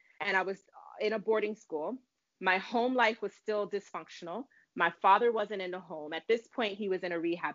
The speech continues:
center. Um, and my mother was trying to hold it all together and take care of kids,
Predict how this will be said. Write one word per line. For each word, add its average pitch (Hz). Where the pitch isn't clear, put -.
center. 160
Um, 180
and 202
my 202
mother 214
was 196
trying 190
to 180
hold 185
it 170
all 165
together 156
and 165
take 190
care 185
of 160
kids, 165